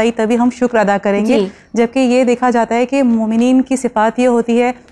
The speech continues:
Speaker 1: इमामों की भी ये सिफत थी कि वो, अ, मुश्किलों के दौरान भी शुक्र अदा किया करते थे।
Speaker 2: जी। अ,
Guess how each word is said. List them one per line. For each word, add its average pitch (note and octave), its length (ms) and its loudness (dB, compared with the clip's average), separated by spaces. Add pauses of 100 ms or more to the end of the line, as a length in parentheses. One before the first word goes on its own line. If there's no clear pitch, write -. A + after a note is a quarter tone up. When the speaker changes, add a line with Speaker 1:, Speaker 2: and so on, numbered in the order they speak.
(100)
Speaker 1:
इमामों A3 400 2
की C4 140 -2
भी B3+ 100 2
ये B3+ 80 2
सिफत A3 340 -4 (120)
थी B3+ 100 0 (100)
कि C#4+ 280 0 (160)
वो, B3+ 300 2
अ, G#3+ 200 -2
मुश्किलों B3+ 520 2
के C#4+ 120 0
दौरान A#3 380 2
भी B3+ 140 0
शुक्र A#3 240 -2
अदा G3+ 240 -2
किया F#3+ 200 -2
करते F#3 240 -4
थे। G#3+ 40 -2
Speaker 2:
जी। B3+ 200 0
अ, G3 80 -6